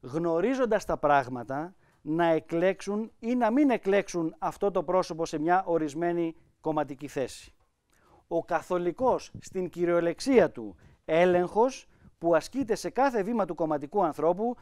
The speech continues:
στο πελτι-, στο πολιτικό πεδίο της δράσης του, δημιουργεί ένα μηχανισμό που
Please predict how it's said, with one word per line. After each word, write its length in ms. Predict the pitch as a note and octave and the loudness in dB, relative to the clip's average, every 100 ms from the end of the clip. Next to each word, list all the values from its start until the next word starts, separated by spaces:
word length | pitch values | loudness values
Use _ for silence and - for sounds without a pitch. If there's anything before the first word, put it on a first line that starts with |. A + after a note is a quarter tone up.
| - | -16
στο 180 | - F3+ | -8 -6
πελτι-, 340 | E3+ D#3+ D3 - _ | -2 -4 -4 -12 _
στο 180 | - D#3 | -6 -2
πολιτικό 480 | D#3+ C#3+ C#3+ A#3+ | -2 -4 0 4
πεδίο 320 | B3 F3+ F3+ G#3+ | 4 2 2 0
της 140 | D3 | 0
δράσης 400 | C3+ F3+ G#3 G3+ | 4 4 4 -4
του, 200 | A#3 A#3+ - _ - | -6 -6 -8 _ -12
δημιουργεί 580 | C#3+ E3+ E3+ D#3 A#3+ A3 | -8 -4 -4 -4 -4 0
ένα 240 | G#3+ A#3 | 2 2
μηχανισμό 680 | G3 E3+ D#3 C3+ F3 G#3 G#3+ - _ _ _ - | -2 -4 -6 -4 0 0 0 -10 _ _ _ 0
που 300 | G#3 A3+ | 2 2